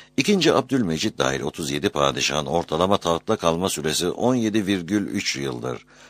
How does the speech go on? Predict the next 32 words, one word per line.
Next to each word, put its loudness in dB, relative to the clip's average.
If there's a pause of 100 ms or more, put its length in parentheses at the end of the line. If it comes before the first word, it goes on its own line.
(100)
Bu 6
durum 4
bin 2
dokuz 0
yüz -2
yirmi -2
üç 0
sonrası 0
dönemde 0
geçerli 0
rejimin -2 (260)
bir 4
padişahsız 4
padişahlık 2
rejimi 0
olduğunu 0
göstermiyor 0
mu? -6 (1300)
Fakat 2
batıdaki, 0
yani -2
emperyalist 0
ülkeler 0
anlamında -2
bir -2
ulus -4
devlet 2
oluşturmanın -2
önünde -2
iki 0
engel 2
vardı. -2